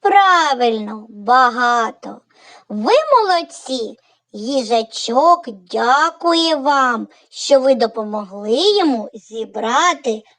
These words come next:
багато грибочків. У ведмедя у бору гриби ягоди беру, а ведмідь не спить і на нас гарчить.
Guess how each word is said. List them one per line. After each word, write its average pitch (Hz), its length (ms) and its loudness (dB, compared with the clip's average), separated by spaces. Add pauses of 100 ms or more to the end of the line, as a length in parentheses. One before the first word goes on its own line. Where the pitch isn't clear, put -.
багато 233 1000 0
грибочків. 311 1080 -2 (920)
У 349 400 4
ведмедя 311 1160 2
у 349 200 0
бору 330 600 0 (400)
гриби 349 640 2 (200)
ягоди 277 800 0
беру, 262 580 0 (460)
а 277 280 0
ведмідь 247 840 0
не 226 260 -6
спить 254 960 -2 (420)
і 330 260 2
на 233 380 0
нас 240 460 -2
гарчить. 247 1120 -2